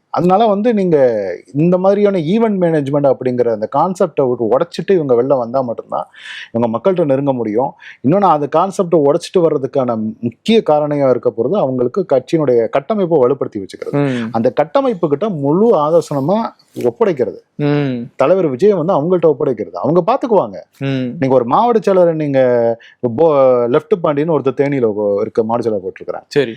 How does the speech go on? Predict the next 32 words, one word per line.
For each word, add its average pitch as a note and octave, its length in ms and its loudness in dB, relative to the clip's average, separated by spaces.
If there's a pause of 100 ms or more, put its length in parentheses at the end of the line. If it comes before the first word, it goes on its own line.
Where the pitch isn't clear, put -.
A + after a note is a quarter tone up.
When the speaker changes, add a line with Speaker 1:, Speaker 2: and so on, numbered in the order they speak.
Speaker 1:
இப்ப C#3+ 240 -4
தேனியில F3+ 360 4
ஒரு E3 160 4
கம்பம், D3 380 -2
போடி D3 200 2
நாயக்கனூர், C#3 580 2 (720)
பெரியகுளம் C#3+ 400 2
அந்த C3+ 140 0
ரூட்ல C#3 220 0
சுற்றுப்பயணம் A#2+ 540 -4
போறாரு. G2+ 260 0 (1000)
லெஃப்ட் C#3 400 0
பாண்டி G3+ 280 0
கொடுக்காத F3+ 600 2
ஒரு F#3+ 200 4 (480)
பாதுகாப்பையா D#3+ 720 4
அவங்களுக்கு C#3 380 0
வந்து D3 220 0
துபாய் D3+ 300 2
செக்யூரிட்டி C#3+ 360 -2
டீம் B2+ 240 -2
வந்து C3 100 0
கொடுத்துற B2+ 300 0
போகுது? B2 340 2
Speaker 2:
ம். B2+ 240 -6 (880)
Speaker 1:
பாண்டிக்கு F3+ 340 0
தெரியாதா D3 440 2 (180)
Speaker 2:
ம். C#3 220 -6 (160)
Speaker 1:
நம்ம B2+ 180 0
தலைவனை D3 320 0
எப்படி C3 160 -4
பாதுகாக்கணுங்கிறது? A#2 840 -2